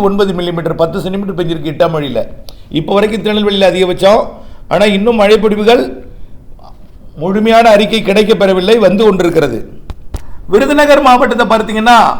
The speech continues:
பெரியார் அணை நாற்பது மில்லிமீட்டர் பெய்திருக்கிறது. பத்ரா இருப்பு முப்பத்தி ஏழு மில்லிமீட்டர், ஸ்ரீவில்லிபுத்தூர் இருபத்தெட்டு மில்லிமீட்டர், ராஜபாளையம் பதினெட்டு மில்லிமீட்டர் பெய்திருக்கிறது. அடுத்தபடியா விழுப்புரம் மாவட்டத்தில் கூட மழை தான். வானூர் நாற்பது மில்லிமீட்டர் மழை,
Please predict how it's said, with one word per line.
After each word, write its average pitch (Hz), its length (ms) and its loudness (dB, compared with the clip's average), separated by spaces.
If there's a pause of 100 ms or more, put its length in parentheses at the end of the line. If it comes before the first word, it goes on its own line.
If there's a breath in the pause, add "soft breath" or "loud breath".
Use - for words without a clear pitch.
(340)
பெரியார் 254 460 4
அணை 233 220 0
நாற்பது 226 480 4
மில்லிமீட்டர் 220 420 0
பெய்திருக்கிறது. 208 560 0
பத்ரா 233 420 2
இருப்பு 220 260 0
முப்பத்தி 208 400 0
ஏழு 214 180 2
மில்லிமீட்டர், 208 540 -2
ஸ்ரீவில்லிபுத்தூர் 233 800 -4
இருபத்தெட்டு 208 520 -2
மில்லிமீட்டர், 196 480 -2
ராஜபாளையம் 196 600 2
பதினெட்டு 170 380 -6
மில்லிமீட்டர் 151 420 -8
பெய்திருக்கிறது. 135 580 -6 (1000 soft breath)
அடுத்தபடியா 254 600 4 (500)
விழுப்புரம் 240 500 2
மாவட்டத்தில் 226 460 2
கூட 240 160 2
மழை 214 240 2
தான். 214 260 4
வானூர் 254 520 4
நாற்பது 220 520 4
மில்லிமீட்டர் 220 520 0
மழை, 190 360 2